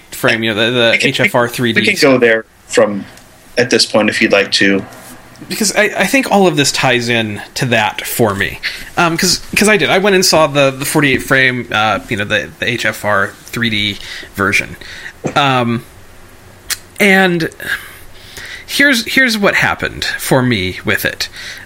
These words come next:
Speaker 1: Um, the first thirty minutes of the movie were really rough to watch.
Speaker 2: Okay.
Speaker 1: Because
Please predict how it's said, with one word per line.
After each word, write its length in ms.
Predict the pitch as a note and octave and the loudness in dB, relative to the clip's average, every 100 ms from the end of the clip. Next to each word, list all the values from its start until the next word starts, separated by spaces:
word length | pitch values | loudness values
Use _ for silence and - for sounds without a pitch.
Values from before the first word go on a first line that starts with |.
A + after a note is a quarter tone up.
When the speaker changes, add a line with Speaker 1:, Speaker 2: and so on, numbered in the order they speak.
| - | -2
Speaker 1:
Um, 240 | D#3+ C#3+ C3 | 2 2 0
the 80 | |
first 340 | C#3 - - - | 0 2 2 4
thirty 240 | D3 D3+ | 4 4
minutes 320 | D3 C#3 C3+ | 4 2 2
of 60 | A#2+ | 0
the 80 | A2+ | 2
movie 320 | A#2 A#2+ B2 | 2 2 2
were 160 | G#2 G2 | 0 -2
really 560 | G#2 A2 B2 C3 A#2 | -2 0 2 2 2
rough 280 | A2 G2+ - | 2 0 -2
to 80 | G2 | -4
watch. 520 | F2+ B1+ - - - - - - - - - | -2 -4 -2 -2 -2 -6 -20 -20 -20 -4 2
Speaker 2:
Okay. 100 | - | 2
Speaker 1:
Because 640 | A2+ E3 C#3+ C#3 B2+ - - | 2 4 4 2 0 -2 -6